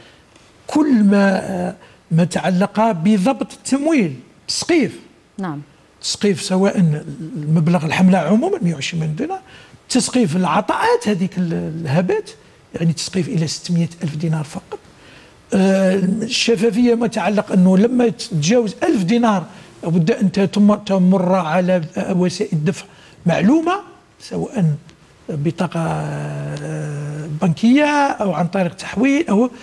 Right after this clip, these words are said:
Speaker 1: طبعا رغم أنه راح تخلق إكراهات، ولكن مقتضى الشفافية اقتضى ذلك.
Speaker 2: نعم.
Speaker 1: هناك بالنسبة للمترشحين، وهذه عن تجربة، هناك يعني، آه، لو تريزوري أمين مالي وحيد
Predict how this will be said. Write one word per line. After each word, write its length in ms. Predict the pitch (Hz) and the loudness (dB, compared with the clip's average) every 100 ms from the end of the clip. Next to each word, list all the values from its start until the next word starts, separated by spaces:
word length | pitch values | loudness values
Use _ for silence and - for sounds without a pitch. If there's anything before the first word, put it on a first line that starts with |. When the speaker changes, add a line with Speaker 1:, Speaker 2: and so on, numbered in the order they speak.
| - - | -16 -4
Speaker 1:
طبعا 180 | 185 196 | -2 2
رغم 320 | 311 453 330 453 | 2 2 0 0
أنه 180 | 453 370 | 0 0
راح 200 | 320 262 | 0 -2
تخلق 460 | - - 508 494 - | -4 -2 -2 -4 -6
إكراهات، 500 | - 359 359 311 339 - - - | -4 0 0 0 -2 -10 -20 -8
ولكن 260 | 196 185 214 | -2 0 2
مقتضى 720 | 202 453 - 494 480 494 480 | 2 2 0 0 2 0 0
الشفافية 640 | 480 - - 214 240 254 269 | -8 -4 -2 0 0 0 0
اقتضى 580 | 269 233 240 294 240 | -2 -6 -4 -4 -2
ذلك. 380 | 285 320 269 - - - | -2 -2 -4 -6 -12 -6
Speaker 2:
نعم. 240 | 208 165 - | -4 -6 0
Speaker 1:
هناك 720 | 175 220 269 262 247 226 190 - | 2 4 4 2 2 2 0 -6
بالنسبة 420 | 160 220 214 185 | -2 0 2 0
للمترشحين، 840 | 233 247 - 220 - 240 175 277 269 - - _ | 2 0 0 -2 0 -2 0 0 0 -6 -20 _
وهذه 200 | 180 190 | -2 0
عن 140 | 233 339 | -2 -2
تجربة، 460 | 294 262 254 226 247 - _ - | 0 2 2 0 -6 -16 _ -4
هناك 540 | 165 180 220 220 285 - _ _ _ _ _ - | 2 4 2 0 -6 -6 _ _ _ _ _ -14
يعني، 340 | 139 156 247 302 - _ _ _ - | -4 0 0 -2 -20 _ _ _ -8
آه، 240 | 160 160 | -6 -4
لو 160 | 151 180 | -4 -4
تريزوري 680 | - 240 214 254 214 156 - | -2 -2 0 0 0 -2 -2
أمين 640 | 190 185 214 302 294 185 190 | 0 2 2 2 2 4 4
مالي 480 | 339 392 392 480 453 | 2 0 0 2 2
وحيد 520 | 220 254 - 392 494 | 2 0 2 4 4